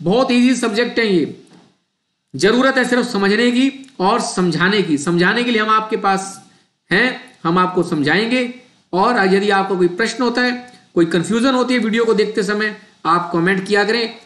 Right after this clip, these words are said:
आपके प्रश्न को लेने का प्रयास किया जाएगा। हो सकता है live में ले लें या फिर हो सकता है अगली videos में उसकी जानकारी आपको दी जाए। चलिए, समय ना बर्बाद करते हुए आगे बढ़ते हैं और बात करते हैं अपने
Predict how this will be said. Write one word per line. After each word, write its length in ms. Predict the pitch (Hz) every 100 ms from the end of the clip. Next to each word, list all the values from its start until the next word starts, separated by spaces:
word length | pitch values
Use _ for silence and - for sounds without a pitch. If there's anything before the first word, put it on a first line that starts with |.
| -
आपके 280 | 160 170 170
प्रश्न 240 | 165 175
को 80 | 160
लेने 160 | 156
का 80 | 156
प्रयास 340 | 147 160 180 190
किया 160 | 214
जाएगा। 300 | 208 214 240 240 - - -
हो 100 | 233
सकता 300 | 240 262 -
है 80 | 240
live 220 | 208 240
में 100 | 240
ले 100 | 233
लें 100 | 233
या 180 | 233 202
फिर 120 | 196 196
हो 80 | 190
सकता 240 | 190 208
है 60 | 180
अगली 160 | 175
videos 320 | 165 165 165
में 260 | 160 226 247 - _ -
उसकी 240 | 160 180
जानकारी 460 | 156 156 147 151 147
आपको 240 | 135 -
दी 120 | 123 120
जाए। 200 | - - - - _ -
चलिए, 340 | 220 247 262 247 - - -
समय 480 | - - 196 214 240
ना 100 | 226
बर्बाद 320 | 208 202 196
करते 180 | 202 208
हुए 100 | 202
आगे 200 | 185 196
बढ़ते 240 | 190 190
हैं 60 | 196
और 60 |
बात 220 | 156 190 190
करते 180 | 185 202
हैं 60 |
अपने 120 | 202